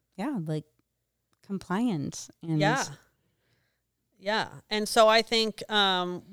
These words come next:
Speaker 2: kind of going through our parenting years and years and then seeing the struggles that Jacob was having, and some of that came out in just defiant behavior.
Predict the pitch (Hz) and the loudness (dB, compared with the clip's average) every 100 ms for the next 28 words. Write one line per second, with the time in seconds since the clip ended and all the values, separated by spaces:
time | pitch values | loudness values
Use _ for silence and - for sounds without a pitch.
0 | - 220 196 180 _ _ _ _ - 240 | -4 0 0 -4 _ _ _ _ 0 4
1 | 240 220 - 226 226 214 202 202 - 214 | 4 0 -4 0 2 2 2 2 2 -2
2 | 202 196 196 190 185 185 180 196 190 185 | -2 -4 -4 -2 -2 -4 -4 -2 -2 -2
3 | 190 180 180 175 165 - _ _ _ 190 | -4 -4 -4 -4 -6 -12 _ _ _ -4
4 | 202 202 202 196 196 190 - - - 247 | 2 4 4 0 -4 -6 -8 -14 -4 0
5 | 226 208 185 165 214 208 202 180 175 196 | 0 0 -4 -2 0 4 2 2 0 0
6 | 208 196 180 165 190 175 175 170 170 - | 0 -2 -4 -2 0 0 0 -4 -6 -10
7 | _ _ _ - 196 180 175 175 - 254 | _ _ _ -2 0 2 0 -2 0 2
8 | 285 240 185 - 214 190 254 202 190 190 | 4 4 2 2 0 2 2 0 0 0
9 | 196 190 170 202 190 120 151 180 202 156 | 0 0 -4 -2 -2 -2 -6 -4 -6 -8
10 | - | -14